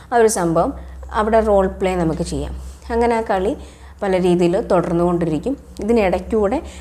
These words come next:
തെറാപ്പിസ്റ്റ് കുട്ടിയിൽ കുറേ കോഗ്നിറ്റീവ് റീസ്ട്രക്ചറിങ് അവിടെ നടത്തും. അതായത് കുട്ടിയുടെ, കുട്ടിയിലുള്ള ആ ഒരു നെഗറ്റീവ് ചിന്തേനെ റീസ്ട്രക്ചർ ചെയ്ത് പോസിറ്റീവ് ആക്കാൻ വേണ്ടിയിട്ട്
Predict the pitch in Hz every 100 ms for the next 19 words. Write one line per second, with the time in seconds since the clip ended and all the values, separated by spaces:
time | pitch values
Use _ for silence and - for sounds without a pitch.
0 | - 208 208 202 233 247 - 370 370 -
1 | - 185 180 202 240 220 180 233 254 175
2 | 185 180 214 202 170 175 190 180 185 170
3 | 196 190 262 254 - - - - - -
4 | - - 190 190 185 180 180 180 180 175
5 | 185 190 180 185 185 185 202 175 170 -
6 | 190 208 - - - - 185 185 175 165
7 | 254 - - - - - 226 269 277 -
8 | 254 - 233 196 196 196 190 220 220 208
9 | 175 180 175 175 160 160 156 294